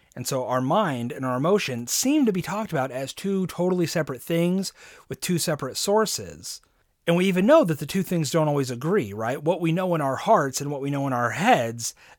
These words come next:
don't always get along. And unfortunately today, a lot of times it's our heart that wins out because we go with what is emotionally pleasing more than what is intellectually or logically right.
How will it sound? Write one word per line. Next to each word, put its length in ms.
don't 260
always 560
get 240
along. 680
And 460
unfortunately 480
today, 260
a 60
lot 220
of 80
times 240
it's 100
our 140
heart 260
that 160
wins 260
out 220
because 260
we 120
go 160
with 180
what 160
is 140
emotionally 640
pleasing 460
more 180
than 160
what 160
is 240
intellectually 720
or 200
logically 580
right. 560